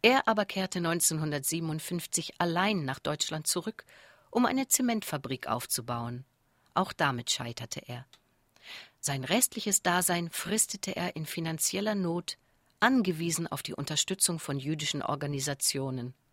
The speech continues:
Als Schindler neunzehnhunderteinundsechzig das erste Mal Israel besuchte, bereiteten ihm zweihundertzwanzig Überlebende einen überschwänglichen Empfang. Ein Jahr später wurde zu seinen Ehren ein Baum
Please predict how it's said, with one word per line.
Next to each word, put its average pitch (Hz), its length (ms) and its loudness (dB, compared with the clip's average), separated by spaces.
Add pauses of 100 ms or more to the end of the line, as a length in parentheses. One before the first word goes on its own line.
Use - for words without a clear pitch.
(800)
Als - 300 0
Schindler 180 320 2
neunzehnhunderteinundsechzig 151 1300 0
das - 180 0
erste 170 320 0
Mal 151 240 0
Israel - 420 0
besuchte, 147 560 -2 (600)
bereiteten 202 680 2
ihm 185 240 0
zweihundertzwanzig 214 1120 0
Überlebende 175 760 -2 (280)
einen 180 400 2
überschwänglichen 143 840 0
Empfang. 131 560 -6 (840)
Ein 226 180 6
Jahr 247 160 2
später 156 640 0 (180)
wurde 185 300 4
zu - 160 4
seinen 214 460 4
Ehren 202 460 2
ein 202 260 0
Baum 175 380 4